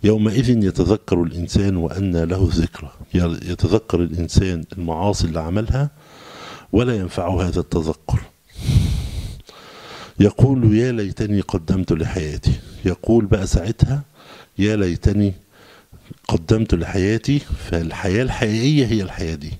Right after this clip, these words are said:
مش حياة الدنيا. يوم يع-، قال تعالى: "يوم يعض الظالم على يديه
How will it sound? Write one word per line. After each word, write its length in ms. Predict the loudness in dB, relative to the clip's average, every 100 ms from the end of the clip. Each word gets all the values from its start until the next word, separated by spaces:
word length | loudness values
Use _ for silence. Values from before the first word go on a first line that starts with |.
| _ -12
مش 140 | -6
حياة 240 | -6 -6 -8 -12
الدنيا. 440 | -12 -12 -14 -20 _ _ -20 -20 -20 -20 -20 -20 -2 2
يوم 240 | 4 2
يع-، 140 | -2
قال 360 | -4 -2 0 0
تعالى: 300 | 0 0 2
"يوم 240 | 2 2
يعض 260 | 0 -2 0
الظالم 460 | 2 2 2 0 -2
على 220 | 0 2
يديه 340 | 2 4 2